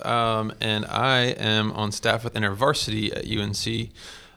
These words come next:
Um, I'm finishing my first year on staff, which is, which is kinda wild. I graduated in twenty twenty-two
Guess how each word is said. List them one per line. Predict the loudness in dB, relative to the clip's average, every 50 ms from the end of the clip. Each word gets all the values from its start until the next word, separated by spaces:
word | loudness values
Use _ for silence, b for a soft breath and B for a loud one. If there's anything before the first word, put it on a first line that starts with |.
| B
Um, | -2 0 2 2 2 2 2 0 0 -2
I'm | 0 0 0 0 0 -2
finishing | -4 -4 -2 0 0 0 0 0 0 0
my | 0 0 -2
first | -2 0 0 0 0 0 -2 -2 -2
year | 0 2 2 2 2 0 -2 -4
on | -4 -6
staff, | -4 -4 -2 0 0 0 -2 -4
which | -8 -8 -6
is, | -6 -6 -6 -6 -8
which | -8 -6 -6
is | -4 -6 -4
kinda | -2 0 0 0
wild. | 2 4 4 6 6 6 4 4
I | 2
graduated | 2 2 2 2 2 2 2 2 2 0 0
in | -2 -2
twenty | -2 -2 -2 -2 -2
twenty-two | -2 -2 -2 -2 -2 -2 -2 0 2 4 4 4 2 0